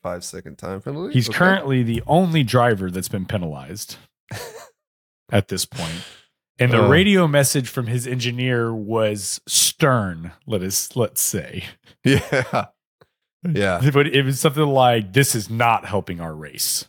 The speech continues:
Speaker 1: Yeah. <laughs>
Speaker 2: Like,
Speaker 1: This, yeah,
Speaker 2: oof.
Speaker 1: exactly. It's like, "You stop that now."
Speaker 2: Yeah. <laughs>
Speaker 1: "I will bring you in
Speaker 2: Um,
Speaker 1: like Logan Sargent."
Speaker 2: Lap forty-one, Sargent quits.
Speaker 1: Yeah.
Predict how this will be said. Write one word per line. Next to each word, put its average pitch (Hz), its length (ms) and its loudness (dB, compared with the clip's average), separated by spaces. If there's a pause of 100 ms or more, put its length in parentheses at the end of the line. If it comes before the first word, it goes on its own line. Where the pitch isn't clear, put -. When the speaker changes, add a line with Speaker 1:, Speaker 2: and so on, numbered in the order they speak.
Speaker 1:
Yeah. 131 240 4
<laughs> - 60 -12
Speaker 2:
Like, 165 180 2
Speaker 1:
This, 131 280 -2
yeah, 120 220 4
Speaker 2:
oof. 139 40 6
Speaker 1:
exactly. 107 420 0
It's - 720 -14
like, 113 220 2
"You 139 100 6
stop 135 340 2
that 123 200 2
now." 98 400 -2 (140)
Speaker 2:
Yeah. 151 1200 4 (540)
<laughs> - 360 -14
Speaker 1:
"I 123 80 4
will 156 160 4
bring 120 240 6
you 151 140 2
in 160 80 0
Speaker 2:
Um, 160 60 0
Speaker 1:
like 135 200 2
Logan 151 320 2
Sargent." 113 400 -2 (1500)
Speaker 2:
Lap 139 260 2
forty-one, 143 800 2 (360)
Sargent 110 420 -2
quits. - 540 -6 (680)
Speaker 1:
Yeah. 87 280 -2